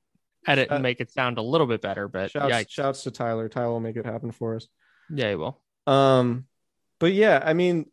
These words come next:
Speaker 2: you know, I have plays written down. I just think overall the big takeaway from watching Trey Lance,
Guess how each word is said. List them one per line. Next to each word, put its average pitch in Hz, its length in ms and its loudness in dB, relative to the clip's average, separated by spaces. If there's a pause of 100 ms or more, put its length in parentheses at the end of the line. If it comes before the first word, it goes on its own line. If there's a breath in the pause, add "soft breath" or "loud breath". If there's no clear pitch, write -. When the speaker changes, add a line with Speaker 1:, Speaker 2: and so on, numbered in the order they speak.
(120)
Speaker 2:
you 170 140 -6
know, 147 120 4
I 151 120 4
have 196 200 2
plays 147 400 0
written 139 280 -4
down. 127 580 0 (720)
I 139 100 -4
just 160 200 -4
think 196 200 2
overall 120 720 4
the 117 100 -6
big 117 240 -8
takeaway 113 760 -2
from 117 260 -2
watching 113 380 0
Trey 117 240 -2
Lance, 113 500 -4